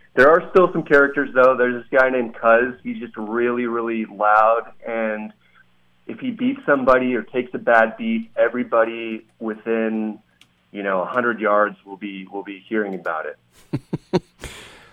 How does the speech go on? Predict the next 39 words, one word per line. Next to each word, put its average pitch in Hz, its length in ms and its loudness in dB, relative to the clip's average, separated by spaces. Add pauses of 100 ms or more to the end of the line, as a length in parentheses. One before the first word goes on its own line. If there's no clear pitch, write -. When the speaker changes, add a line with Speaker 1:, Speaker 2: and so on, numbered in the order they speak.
(120)
Speaker 2:
Well, 202 120 4
that's 196 100 -2
the 175 80 -2
thing. 175 260 2
You 135 320 2
grew 131 220 2
up 139 100 0
on 123 80 2
the 120 80 2
mean 120 180 4
streets 120 400 0
of 104 140 0
Santa 117 320 4
Rosa 104 480 4 (260)
Catholic 110 360 2
High 107 180 4
School 101 380 2
and 98 100 -2
then 98 180 2
La 98 160 4
Jolla. 95 720 2
I 101 60 2
mean, 101 240 2
but 107 200 2
you've 110 220 0
survived, 107 640 2
haven't 90 280 0
you? 73 180 -10 (200)
<laughs> - 720 -6 (920)
Speaker 1:
I, 147 360 4
I 135 140 4 (100)
did. 123 380 4 (220)
For, - 340 4 (560)
to 185 80 2
be 196 260 -2
clear, 143 560 4
uh, 117 440 4 (300)
U 175 180 -4
S 165 160 2